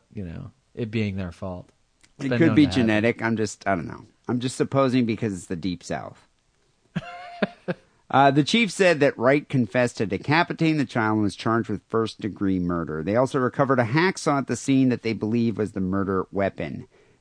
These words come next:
Speaker 2: During the
Speaker 1: Oh, a
Speaker 2: interview,
Speaker 1: hacksaw. Wonderful.
Speaker 2: I kinda like, uh, I kinda like the old school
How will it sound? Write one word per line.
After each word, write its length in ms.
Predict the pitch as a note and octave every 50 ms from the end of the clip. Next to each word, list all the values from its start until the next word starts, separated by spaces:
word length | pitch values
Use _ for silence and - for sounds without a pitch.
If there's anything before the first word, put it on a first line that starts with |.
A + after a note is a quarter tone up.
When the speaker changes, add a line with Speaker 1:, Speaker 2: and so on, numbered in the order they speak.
| _ _
Speaker 2:
During 240 | - E3 F3+ F#3 F3
the 180 | D#3 D#3 D3 - -
Speaker 1:
Oh, 40 | G#3+
a 40 | B3
Speaker 2:
interview, 200 | C3 C4 F#2 F#2+ B2+
Speaker 1:
hacksaw. 560 | B2+ C3+ C#3+ C#3+ C3 - A#2+ G2+ G2 F#2 F#2
Wonderful. 720 | F#2 G2 A#2 B2+ B2+ B2+ B2 A#2+ A2 - - F#2 E2+ E2 - _ _ _ _ _ _ _ _ _ -
Speaker 2:
I 100 | - D#3
kinda 260 | - - - B3 F#3+
like, 340 | C3+ A#2 C3+ C#3+ - - -
uh, 320 | A#2 G#2 F#2+ F2+ F2+ F#2 -
I 60 | G#2
kinda 200 | C3+ D#3+ G3+ G3
like 180 | D#3+ D#3+ D#3 -
the 120 | C3+ A2
old 240 | G#2+ G#2 A2 A2 G#2
school 640 | - - - A2+ G#2 G2 F#2+ F2+ E2+ D#2+ E2+ F2+